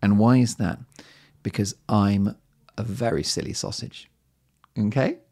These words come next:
Never forget that. I'm full of ideas, but I'm also an absolute numpty. I'm a very, very foolish person. And it's important that you remember that.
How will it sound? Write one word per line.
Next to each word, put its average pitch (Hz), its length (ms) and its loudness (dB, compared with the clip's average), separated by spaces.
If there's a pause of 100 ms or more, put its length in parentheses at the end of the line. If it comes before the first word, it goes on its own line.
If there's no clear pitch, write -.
(280)
Never 135 240 4
forget 139 320 -2
that. 80 200 -8
I'm 104 120 -2
full 214 200 6
of 202 80 6
ideas, 107 500 2
but 113 160 -2
I'm 104 180 4
also 107 460 0 (580)
an 208 200 -4
absolute 135 720 -4
numpty. 117 680 -4 (680)
I'm 127 160 0
a 127 40 2
very, 151 540 0
very 107 580 0 (320)
foolish 104 540 2
person. 113 440 -10 (680)
And - 60 -8
it's 104 120 -6
important 101 480 0
that - 100 -6
you - 100 -4
remember - 320 -6
that. - 180 -12